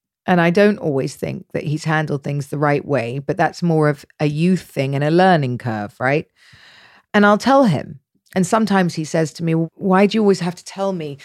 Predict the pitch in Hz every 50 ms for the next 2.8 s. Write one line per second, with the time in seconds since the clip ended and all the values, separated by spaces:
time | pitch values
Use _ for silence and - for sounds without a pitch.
0 | - - - - 180 170 185 190 185 185 - - 175 185 185 151 120 - - -
1 | - _ _ _ _ _ _ _ - 180 170 160 160 185 196 214 208 - 196 208
2 | 190 - - 185 165 - 185 175 - - - 214 254 247 220